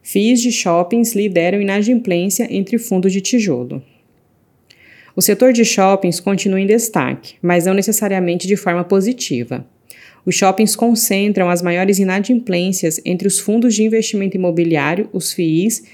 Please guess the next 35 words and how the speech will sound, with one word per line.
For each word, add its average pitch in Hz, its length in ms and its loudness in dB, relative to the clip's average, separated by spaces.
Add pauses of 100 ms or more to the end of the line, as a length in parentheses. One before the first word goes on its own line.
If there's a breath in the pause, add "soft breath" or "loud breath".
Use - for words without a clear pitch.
(120 loud breath)
listados 175 460 -2
na 185 100 -2
B 180 140 0
três. - 580 -6 (560 loud breath)
A 170 120 -4
boa 240 180 2
notícia 214 560 2
é - 20 -2
que 185 120 0
esse 190 160 0
segmento 196 580 2
tem 185 160 -2
apresentado 190 640 0
melhora 202 420 0
nos 208 140 2
últimos 233 400 2
meses, 139 540 -2 (260 loud breath)
refletindo 190 680 0
o 196 40 4
aumento 196 460 0
da 196 160 0
frequência 196 640 0
nesses 196 320 0
estabelecimentos. 202 1120 0 (360 soft breath)
Com 208 220 2
isso, 233 400 2
os 185 160 -4
casos 196 360 0
de 196 80 2
atrasos 180 440 0
mais 190 240 2
agudos 190 460 2
são 190 160 0
considerados 196 640 0
pontuais. 190 880 -2